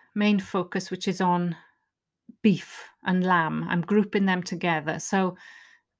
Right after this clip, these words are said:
I start the paragraph saying, "Looking first of all at the trend for beef, comma, its consumption fell,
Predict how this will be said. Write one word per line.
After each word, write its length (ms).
I 80
start 400
the 80
paragraph 600
saying, 340
"Looking 420
first 420
of 140
all 340
at 160
the 80
trend 560
for 240
beef, 680
comma, 480
its 240
consumption 960
fell, 640